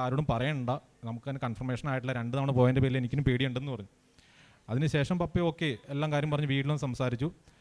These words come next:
ഇമ്മീഡിയറ്റ് ആയിട്ട് ഞാൻ വേറെ ചെയ്തില്ല, എൻ്റെ പാസ്പോർട്ട് ഞാൻ, ആ, വി എഫ് എസിലേക്ക് അയച്ചു കൊടുത്തു. കൊടുത്തതിന് ശേഷം എനിക്ക് അതും ഇമ്മീഡിയറ്റ് ആയിട്ട് തന്നെ എനിക്ക് ഒരു ഒരാഴ്ച കഷ്ടി എനിക്ക് എടുത്തുള്ളൂ. അപ്പോൾ വി എഫ് എസിൽ പോയി തിരിച്ച് പാസ്പോർട്ടിൽ വിസ സ്റ്റാമ്പ് ചെയ്ത് കിട്ടി.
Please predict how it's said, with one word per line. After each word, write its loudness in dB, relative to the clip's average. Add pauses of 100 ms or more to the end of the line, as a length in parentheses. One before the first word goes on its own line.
(240)
ഇമ്മീഡിയറ്റ് 2
ആയിട്ട് 2
ഞാൻ 2
വേറെ 4
ചെയ്തില്ല, 0
എൻ്റെ -2
പാസ്പോർട്ട് 2 (100)
ഞാൻ, -2 (300)
ആ, -2 (260)
വി -2
എഫ് 0
എസിലേക്ക് -4
അയച്ചു 2
കൊടുത്തു. 0 (580)
കൊടുത്തതിന് 0 (100)
ശേഷം 0
എനിക്ക് -2 (320)
അതും -2
ഇമ്മീഡിയറ്റ് 2
ആയിട്ട് 0
തന്നെ -2
എനിക്ക് -2 (220)
ഒരു -2 (420)
ഒരാഴ്ച 0 (340)
കഷ്ടി -2 (400)
എനിക്ക് -2 (300)
എടുത്തുള്ളൂ. 0 (300)
അപ്പോൾ -10
വി -2
എഫ് -4
എസിൽ -4
പോയി 0
തിരിച്ച് -6 (500)
പാസ്പോർട്ടിൽ -2
വിസ -4
സ്റ്റാമ്പ് -2
ചെയ്ത് 0
കിട്ടി. -2